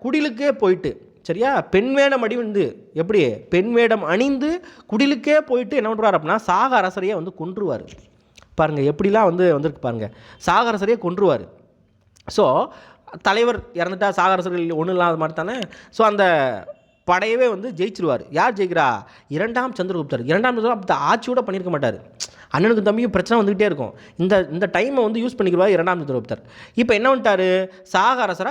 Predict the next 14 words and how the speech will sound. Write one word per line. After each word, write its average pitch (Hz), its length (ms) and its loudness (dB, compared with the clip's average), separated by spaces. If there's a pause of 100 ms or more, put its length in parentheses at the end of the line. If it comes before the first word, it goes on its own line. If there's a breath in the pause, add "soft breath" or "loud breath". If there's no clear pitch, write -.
கொன்னுட்டாரு. 147 440 -4 (120)
அப்ப 196 240 0
என்ன 180 180 2
ஆகுது 190 240 2
அப்படின்னா, 143 200 -8
சாக 180 760 0
படை 160 220 -2
வந்து 156 240 -6
பின்வாங்கிருச்சு. 147 600 -4 (400 loud breath)
இப்ப 151 440 2
இரண்டாம் 226 400 2
சந்திரகுப்தர் 226 200 -2
திரும்ப 202 380 0
வராரு. 110 240 -4